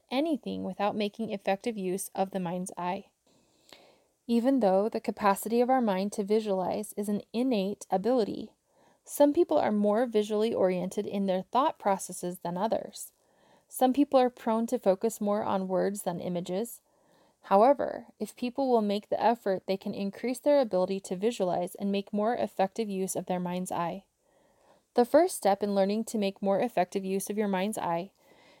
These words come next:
is to learn to create a state that enhances your awareness of the inner process. As a general rule, it is helpful to find a place that it is quiet, where you will not be interrupted.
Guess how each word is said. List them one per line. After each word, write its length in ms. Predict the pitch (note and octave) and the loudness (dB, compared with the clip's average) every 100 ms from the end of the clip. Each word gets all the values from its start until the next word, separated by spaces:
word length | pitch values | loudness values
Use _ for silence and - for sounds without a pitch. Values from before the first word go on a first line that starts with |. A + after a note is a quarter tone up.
| - | -2
is 160 | A3 - | -2 2
to 100 | A#3 | 2
learn 260 | A3 G#3+ | 4 2
to 120 | A#3+ C#4+ | 0 -4
create 440 | - A3+ F#3 F3+ | -2 0 2 0
a 80 | G3 | -4
state 520 | - - A#3 F#3+ - - _ - | -6 0 0 0 -4 -20 _ -2
that 140 | G3 | 0
enhances 640 | G3+ F#3+ - G3 G3+ A#3+ | 0 -4 -2 -2 -2 -2
your 120 | C4+ | 2
awareness 500 | C#4+ A#3 F#3 F#3 G3 | 4 4 2 0 -4
of 140 | - F#3+ | -4 -6
the 100 | - | -4
inner 240 | F#3+ F3 | -4 -6
process. 800 | - G3 A3 - - A3 - - _ _ _ _ _ _ _ | -4 0 0 -2 -6 -6 -12 -14 _ _ _ _ _ _ _
As 200 | G#3 G3+ | 2 4
a 60 | A3 | 2
general 420 | G3+ F3+ F#3+ A3+ | 2 0 2 0
rule, 500 | A3 F3 E3+ G3 - - | 0 0 2 0 -2 -8
it 100 | A3+ | -4
is 160 | A3 - | -2 0
helpful 360 | - G#3 - C4 | 4 4 4 0
to 140 | C#4+ | 0
find 280 | - G3+ A3+ | 2 0 2
a 60 | |
place 380 | B3 - F3 G3 | -2 -2 -2 -2
that 220 | - G3 - | -4 -4 -4
it 140 | G3+ | -2
is 220 | G3+ F#3+ - | -2 -4 -14
quiet, 640 | - F3+ F#3+ A#3+ - - _ _ _ _ _ _ | -4 0 0 0 -4 -10 _ _ _ _ _ _
where 120 | - A#3 | 6 6
you 140 | A3+ | 6
will 80 | A3 | 4
not 240 | G3+ G#3+ | 2 -2
be 120 | - | -2
interrupted. 640 | A3 G3 F#3 F#3 - - | 0 2 2 0 -4 -8